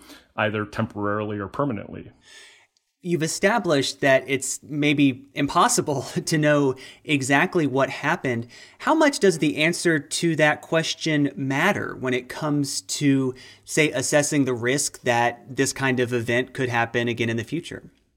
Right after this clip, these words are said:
Speaker 1: It really doesn't matter that much to figure out the specific details, because as I said,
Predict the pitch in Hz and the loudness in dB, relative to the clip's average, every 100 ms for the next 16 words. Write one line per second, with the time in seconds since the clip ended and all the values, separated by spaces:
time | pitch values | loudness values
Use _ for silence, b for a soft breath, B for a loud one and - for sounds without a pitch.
0 | _ _ _ 180 170 151 180 220 214 180 | _ _ _ -2 -2 0 2 2 0 -4
1 | 143 151 156 165 170 - 135 139 139 131 | -8 -2 0 0 -2 -4 0 0 0 0
2 | 123 127 123 120 127 117 - - 117 131 | 0 0 -2 0 2 0 -4 -10 -6 -4
3 | 117 117 113 120 - 123 117 127 123 113 | -2 -2 -2 -6 -4 -4 -2 -2 -4 -6
4 | - 113 - 98 98 - 123 123 131 123 | -4 -6 -6 -10 -10 -8 -2 0 0 0
5 | 120 120 - 143 120 107 | -2 -2 0 0 0 -4